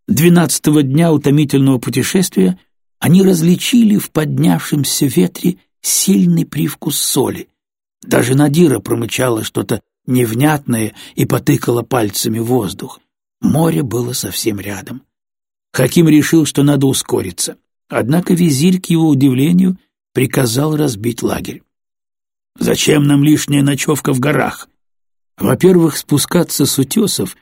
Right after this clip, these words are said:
то ещё удовольствие, и лучше это делать днём", объяснил Комби. Во-вторых, к вечеру шериф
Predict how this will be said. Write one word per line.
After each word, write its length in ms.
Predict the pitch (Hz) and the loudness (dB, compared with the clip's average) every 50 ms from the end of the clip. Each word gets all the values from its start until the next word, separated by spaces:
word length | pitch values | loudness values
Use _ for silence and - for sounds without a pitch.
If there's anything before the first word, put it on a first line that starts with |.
| _ _ _ _ _ _ | _ _ _ _ _ _
то 160 | - 226 208 | 2 2 4
ещё 340 | 175 123 - - - 123 113 | 2 2 0 -4 -4 -2 -4
удовольствие, 840 | 110 104 120 120 117 117 120 110 - - - - 113 104 101 - _ _ _ - - - - _ _ _ | -2 0 0 0 2 2 0 -2 -4 -6 -6 -4 -4 -4 -4 -6 _ _ _ -20 -20 -20 -20 _ _ _
и 120 | - - 247 | -8 -2 2
лучше 380 | - 165 180 - - - 170 | 2 2 2 2 2 2 2
это 160 | 165 - 160 156 | 2 4 2 2
делать 400 | 139 165 170 156 156 151 131 123 | 4 4 4 4 2 2 0 0
днём", 380 | 135 156 156 120 90 - - - _ _ _ _ _ - | 2 2 2 0 -2 -4 -8 -16 _ _ _ _ _ -10
объяснил 540 | - 85 98 92 90 - - 110 98 92 | -4 -2 -2 -2 -2 -4 -4 -2 -4 -4
Комби. 440 | 92 - 95 90 92 90 87 85 - _ _ _ _ _ _ _ _ _ _ _ _ - | -2 -2 -2 -2 -2 -4 -6 -8 -16 _ _ _ _ _ _ _ _ _ _ _ _ -2
Во-вторых, 480 | - 120 - - 180 180 202 190 185 - | 0 0 2 2 4 4 4 2 2 2
к 60 | 170 | 2
вечеру 400 | 175 196 180 - 175 165 160 143 | 2 2 2 2 2 2 2 0
шериф 500 | - - 160 156 170 175 147 - - | 0 0 0 2 2 0 0 -2 -8